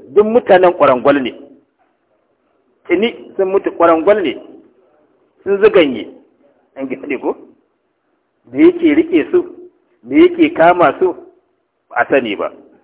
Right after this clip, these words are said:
To wasu daga cikin malaman tarihi suka ce ana yiwuwar fada shedan ce nan gurin. Ana ganin fada shi ce nan gurin. Kila na aka aje shi. Da haka wajajen ya fi ko'ina shedanci.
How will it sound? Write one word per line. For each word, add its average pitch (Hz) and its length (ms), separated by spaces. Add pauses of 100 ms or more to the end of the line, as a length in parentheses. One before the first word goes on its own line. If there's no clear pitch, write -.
(160)
To 113 160
wasu 165 500
daga 127 220
cikin 147 240
malaman 135 480
tarihi 143 240
suka 135 240
ce 131 240 (340)
ana 165 340
yiwuwar 156 720
fada 160 380 (120)
shedan 123 420
ce 113 140
nan 113 180
gurin. 113 240 (1500)
Ana 165 180
ganin 147 240
fada 147 280
shi 135 120
ce 123 160
nan 107 160
gurin. 101 240 (720)
Kila 147 480
na 147 140
aka 160 220
aje 113 340
shi. 101 100 (600)
Da 135 120
haka 151 200
wajajen 147 480
ya 147 80
fi 143 80
ko'ina 151 600 (540)
shedanci. 156 540